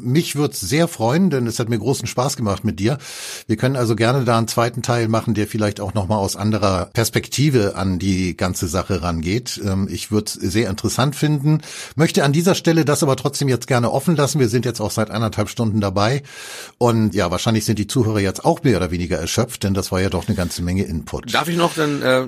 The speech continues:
Speaker 2: abschließend
Speaker 1: Na, ja, klar, logisch. Das letzte Wort hat
Speaker 2: Dann
Speaker 1: der
Speaker 2: gebe
Speaker 1: Gast
Speaker 2: ich einfach
Speaker 1: auf
Speaker 2: ein paar
Speaker 1: jeden Fall.
Speaker 2: Hinweise. Also, äh, wer sich da ein bisschen informieren will,
Speaker 1: Ja.
Speaker 2: ich habe ein paar, äh, Artikel darüber geschrieben.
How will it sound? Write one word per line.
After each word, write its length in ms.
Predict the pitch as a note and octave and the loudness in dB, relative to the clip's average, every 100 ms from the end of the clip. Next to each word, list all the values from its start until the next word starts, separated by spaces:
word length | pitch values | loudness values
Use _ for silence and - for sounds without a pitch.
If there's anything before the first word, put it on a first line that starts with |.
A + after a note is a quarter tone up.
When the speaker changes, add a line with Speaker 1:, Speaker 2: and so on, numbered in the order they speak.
| - C2 - - | -6 -18 -12 -4
Speaker 2:
abschließend 520 | - - D#3 C#3 D3+ A2 | -2 -2 -4 -2 0 4
Speaker 1:
Na, 180 | E3 D3 | 4 4
ja, 160 | D3+ | 2
klar, 300 | B2 C#3 A#2 | 2 2 2
logisch. 400 | G#2 A#2 G#2 - A2 | 4 2 0 -2 -4
Das 180 | A2+ - | -2 0
letzte 300 | B2 B2 G#2 | -2 -2 -2
Wort 160 | G2+ G2 | -2 0
hat 80 | |
Speaker 2:
Dann 60 | A2 | 0
Speaker 1:
der 100 | A2+ | 2
Speaker 2:
gebe 100 | B2+ | 0
Speaker 1:
Gast 120 | B2+ | 0
Speaker 2:
ich 40 | - | 0
einfach 200 | A#2 A#2 | 0 -2
Speaker 1:
auf 20 | |
Speaker 2:
ein 60 | |
paar 100 | A2 | -2
Speaker 1:
jeden 160 | G2+ C3+ | 0 0
Fall. 160 | A#2+ F2+ | 0 -2
Speaker 2:
Hinweise. 240 | F2 - | -2 -4
Also, 220 | G2+ A2+ | -2 -2
äh, 260 | G2+ A2+ G#2+ | 0 0 0
wer 320 | G#2+ G2 B2+ | -2 0 0
sich 100 | C3 | 0
da 140 | C3 B2 | 0 2
ein 220 | A#2 A#2 | 0 -4
bisschen 180 | A#2+ C3+ | -4 -6
informieren 540 | A#2+ A#2 D3 C3 G#2+ | -4 -2 0 -2 -6
will, 320 | - G2 G#2+ C3+ | -8 -2 0 2
Speaker 1:
Ja. 120 | G2 | 0
Speaker 2:
ich 60 | |
habe 120 | - B2 | 0 -6
ein 60 | |
paar, 320 | B2 G#2+ A#2 | -2 0 0
äh, 60 | - | -2
Artikel 340 | F#2+ - E3 | -4 -4 -4
darüber 260 | C#3 A2+ A2 | 0 0 0
geschrieben. 460 | G#2 - A#2 D3 | -2 -4 -2 -4